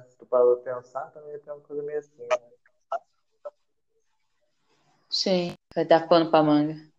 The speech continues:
Speaker 1: Caraca, e foi só o capítulo um, hein, galera?
Speaker 2: Só isso.
Speaker 1: Meu Deus do céu. <laughs> Então, é, é isso, né?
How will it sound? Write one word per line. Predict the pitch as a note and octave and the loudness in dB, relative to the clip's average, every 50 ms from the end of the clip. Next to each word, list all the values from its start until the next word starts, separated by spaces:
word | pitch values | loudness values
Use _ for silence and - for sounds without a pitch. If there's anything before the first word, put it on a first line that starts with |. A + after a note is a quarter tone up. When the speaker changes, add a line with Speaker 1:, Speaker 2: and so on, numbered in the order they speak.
| _ _ _ _ _ _ _ _ _ _ _ _ _ _ _ _ _ _ _ _ _ _ - - C3+ - _ _ _ _ _ _ _ _ | _ _ _ _ _ _ _ _ _ _ _ _ _ _ _ _ _ _ _ _ _ _ -2 -2 -2 -2 _ _ _ _ _ _ _ _
Speaker 1:
Caraca, | - A#2+ A#2 A2+ G#2+ G2+ G#2+ A2+ A#2+ A#2+ - - | -6 -2 0 0 0 0 2 2 2 0 0 -2
e | A2+ | -2
foi | A2 - A#2+ | 2 4 4
só | A#2+ - C3+ C#3+ | 6 6 6 6
o | C#3+ | 6
capítulo | D#3+ D3 D3 D#3 D#3 D#3 D#3+ D3+ D3 D3 D3 D3 | 6 6 6 6 6 8 8 8 8 8 6 6
um, | D3 | 6
hein, | D3 C#3+ | 4 6
galera? | C#3 C3+ C3+ B2+ A#2+ A2 A2 | 8 8 8 8 10 10 10
Speaker 2:
Só | - A#3+ C4 C4 | 8 8 8 8
isso. | C4 A#3+ A3 B3 - - - - - | 8 8 8 6 6 2 -2 -2 0
Speaker 1:
Meu | - A#3+ - | 0 2 2
Deus | - B2 B2 - | 2 0 0 0
do | - C#4+ - C3+ | -2 -2 0 0
céu. | A#2 A#2 A2+ A2+ A#2 - - - - - - - - - - _ _ _ _ _ _ _ _ _ _ - - _ _ _ _ _ _ _ - - - _ - | 2 2 2 2 0 -2 -4 -8 -10 -8 -6 -6 -8 -10 -14 _ _ _ _ _ _ _ _ _ _ -20 -20 _ _ _ _ _ _ _ -20 -20 -20 _ 0
<laughs> | - - - D5 D5 D5+ E5 - - - - - - - F4+ G#4 E4+ D#4 - - - - G4 - - - - - - - - - - - - G4+ - - - - G#3+ A3 A3+ - - - _ _ _ _ _ _ _ _ - | 2 4 4 6 4 4 2 0 -2 -4 -6 -8 -2 2 4 4 4 4 2 0 0 2 2 2 2 0 -4 -2 0 2 2 0 0 -4 -6 -4 -4 -4 -6 -8 -10 -14 -14 -16 -20 -20 _ _ _ _ _ _ _ _ 2
Então, | D3 D3 C#3+ C#3+ C#3 C3 C3 | 6 8 8 8 8 8 8
é, | C3 C3 C3 C3 B2+ B2 B2+ C3 - - - - - - - _ _ _ _ _ _ _ _ _ _ - | 8 8 10 8 8 6 4 0 -4 -8 -10 -14 -18 -20 -20 _ _ _ _ _ _ _ _ _ _ 4
é | D#3 D#3+ D#3+ | 6 8 10
isso, | D#3+ D#3 D#3+ E3+ F3+ G3 F#3 - F3+ F3+ | 10 10 10 10 10 8 6 6 4 4
né? | F3 E3 D#3+ D#3 D#3 D#3+ D#3+ D#3 - - - - | 4 6 6 6 6 4 2 0 -4 -8 -12 -14